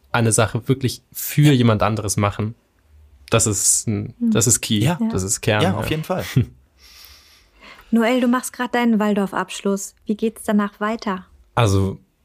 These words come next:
Speaker 1: Waldorf werde ich nicht untreu <laughs> und der, der Anthroposophie, wie ich sie bis jetzt kennengelernt habe, werde ich auch treu bleiben, beziehungsweise habe einfach,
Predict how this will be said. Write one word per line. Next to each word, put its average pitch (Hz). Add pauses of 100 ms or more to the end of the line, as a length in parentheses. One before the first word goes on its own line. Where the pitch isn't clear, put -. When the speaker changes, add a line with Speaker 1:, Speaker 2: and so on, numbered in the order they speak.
(240)
Speaker 1:
Waldorf 135 (360)
werde 113
ich - (100)
nicht 120
untreu 127 (260)
<laughs> 135
und 110 (540)
der, 95 (540)
der 95
Anthroposophie, 113
wie 113
ich 98
sie 107
bis 95
jetzt 104
kennengelernt 98
habe, 98 (220)
werde -
ich -
auch - (500)
treu 110
bleiben, 113
beziehungsweise 95
habe 95
einfach, 95